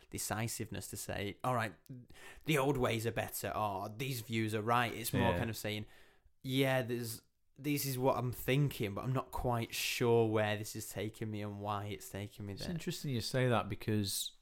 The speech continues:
Speaker 2: you know, some of the, the script, particularly the bit where he's helping the,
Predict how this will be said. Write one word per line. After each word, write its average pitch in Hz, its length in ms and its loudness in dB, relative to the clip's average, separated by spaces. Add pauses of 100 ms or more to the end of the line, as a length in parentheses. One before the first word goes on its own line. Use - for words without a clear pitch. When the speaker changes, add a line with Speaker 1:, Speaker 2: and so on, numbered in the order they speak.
Speaker 2:
you 127 120 -4
know, 110 300 2
some 139 220 -4
of 131 100 2
the, 120 240 4 (440)
the 110 120 -2
script, - 960 0
particularly - 500 0
the 98 100 2
bit 101 200 0
where 98 140 2
he's 95 360 -2
helping 95 580 0
the, 85 320 0